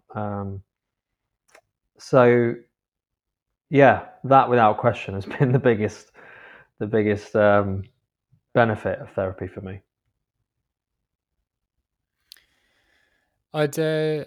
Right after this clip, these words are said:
Speaker 2: I'd probably say something similar myself, like, in that it's, um, I'd say the part that I found most, uh, helpful is almost, uh,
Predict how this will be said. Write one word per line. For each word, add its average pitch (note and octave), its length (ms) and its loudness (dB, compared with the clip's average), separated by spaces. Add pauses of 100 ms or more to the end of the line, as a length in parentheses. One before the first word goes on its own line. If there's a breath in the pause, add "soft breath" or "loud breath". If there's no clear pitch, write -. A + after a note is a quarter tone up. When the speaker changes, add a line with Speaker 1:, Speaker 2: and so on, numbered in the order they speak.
Speaker 2:
I'd D#3+ 140 -8
probably G#3+ 240 -6
say E3+ 180 -4
something D#3 320 -6
similar C#3+ 320 -4
myself, A#2+ 600 -8
like, A2+ 220 -6
in A2+ 220 -6
that A2 320 -8
it's, A2 340 -12
um, G#2 640 -10 (1160)
I'd C#3+ 160 -2
say F#3 500 -6 (100)
the D3+ 60 -10
part F#3 380 -8
that D#3+ 120 -6
I C3+ 240 -6
found C3 360 -8
most, B2 320 -10 (280)
uh, A2+ 180 -10
helpful A#2 720 -10 (100)
is A2+ 160 -14
almost, C3 520 -12
uh, G#2 500 -12